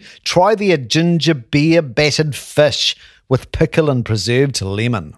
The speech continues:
What a combo. Um, and by the way, I think my all-time favourite place in Littleton would have to be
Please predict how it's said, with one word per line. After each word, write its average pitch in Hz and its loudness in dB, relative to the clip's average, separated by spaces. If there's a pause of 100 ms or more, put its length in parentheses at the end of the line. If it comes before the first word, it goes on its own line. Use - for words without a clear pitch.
(120)
What 156 2
a - -4
combo. 143 -2 (420)
Um, 170 0 (340)
and 175 0
by 185 2
the 233 4
way, 127 2
I 160 0
think 196 -2
my 180 4
all-time 185 0
favourite 135 0
place 123 2
in 127 -2
Littleton 151 0 (340)
would 147 4
have 165 -2
to 185 4
be 151 2